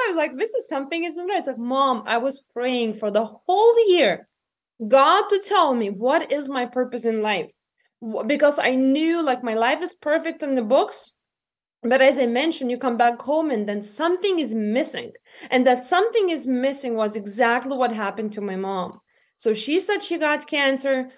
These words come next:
I immediately left the country. Seven P M, I was already standing international airport.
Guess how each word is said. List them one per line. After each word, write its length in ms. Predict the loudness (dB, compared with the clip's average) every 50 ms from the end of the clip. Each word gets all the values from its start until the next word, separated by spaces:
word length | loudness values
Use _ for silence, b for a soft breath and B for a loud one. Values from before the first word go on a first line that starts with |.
| B B -4
I 260 | 0 2 2 2 0 0
immediately 840 | 0 0 2 4 4 4 4 2 0 -2 -2 -2 -4 -4 -4 -4 -4
left 320 | -2 0 0 0 -2 -4
the 80 | -8 -10
country. 640 | -8 -4 -2 -2 -2 -2 -4 -6 -6 -6 -8 -10 -12
Seven 460 | -6 -2 0 0 0 0 -2 -4 -6
P 240 | -6 -4 -2 0 0
M, 220 | 0 0 0 -2 -2
I 100 | -2 0
was 200 | 0 0 0 -2
already 320 | -2 -2 -2 -2 -2 -4 -6
standing 380 | -6 -4 -2 -2 0 0 -2
international 680 | -2 -2 -4 -4 -4 -2 -2 -2 -2 -4 -6 -8 -8 -6 -2
airport. 520 | 0 0 0 0 -2 -4 -6 -6 -6 -10